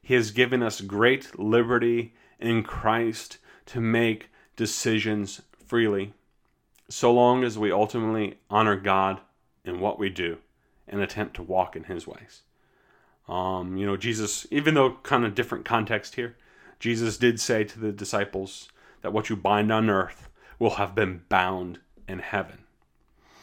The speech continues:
And while, again, that was a slightly different context than what I'm immediately talking about here, at the end of the day,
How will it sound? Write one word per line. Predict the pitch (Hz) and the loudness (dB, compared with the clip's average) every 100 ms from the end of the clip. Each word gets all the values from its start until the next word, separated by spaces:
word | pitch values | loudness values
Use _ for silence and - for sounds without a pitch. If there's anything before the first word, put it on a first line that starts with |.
| - _ 113 | -20 _ 0
And | 113 117 | 4 8
while, | 117 123 | 10 8
again, | 127 107 123 117 | 6 4 4 4
that | 117 | 2
was | 113 | 0
a | 113 | 0
slightly | - 120 107 | 0 0 2
different | 120 113 113 | -2 -2 -4
context | 104 110 110 117 | -4 -6 -6 -6
than | 120 | -4
what | 107 110 | -2 0
I'm | 110 | 0
immediately | 104 110 113 104 | 0 0 -2 -4
talking | 104 101 101 | -2 -2 -2
about | 92 92 - | -2 -2 -2
here, | 131 147 - - - - | -4 -4 -10 -20 -20 -2
at | 165 | 0
the | 160 | 2
end | 190 | 4
of | 190 | 6
the | 185 | 4
day, | 208 | 4